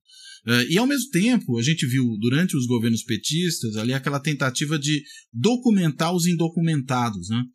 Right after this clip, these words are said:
Pessoa, aquilo que eu mencionei há pouco, né? Gente sem certidão de nascimento que você tenta providenciar, porque a pessoa, além de tudo, ela não consegue sequer o acesso aos serviços sociais do Estado, às políticas sociais, porque se ela não existe pro Estado,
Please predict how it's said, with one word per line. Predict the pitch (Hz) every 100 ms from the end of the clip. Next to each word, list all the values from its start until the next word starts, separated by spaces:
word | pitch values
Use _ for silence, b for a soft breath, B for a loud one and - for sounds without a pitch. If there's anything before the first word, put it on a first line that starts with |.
| B B
Pessoa, | - 113 -
aquilo | 110 147 131
que |
eu | 139
mencionei | 135 123 131
há | 123
pouco, | - 139 123
né? | 123 123
Gente | 107 139
sem | 139 127
certidão | 131 120 127
de | 131
nascimento | 123 123 117 123 120
que |
você | - 117
tenta | 123 113
providenciar, | 120 120 143 135 160 165 B B
porque | - 156 196 -
a |
pessoa, | 160 165 - 208 240 139
além | 139 143
de | 113 -
tudo, | 160 202 123 107
ela | 117 151
não | 175 180 175
consegue | - 160 185 170
sequer | - 165 - 202
o | 226
acesso | 170 - 147 165 185 - 220 b b _ _
aos | - 185 196
serviços | 226 208 220
sociais | - 233 233 233 233
do |
Estado, | 202 - 120 101
às | 113
políticas | 156 156 165 175
sociais, | 214 226 196
porque | -
se | 175
ela | 170
não | 160 147
existe | 117 101 156 220 - 120
pro | 104
Estado, | 104 - 131 180 -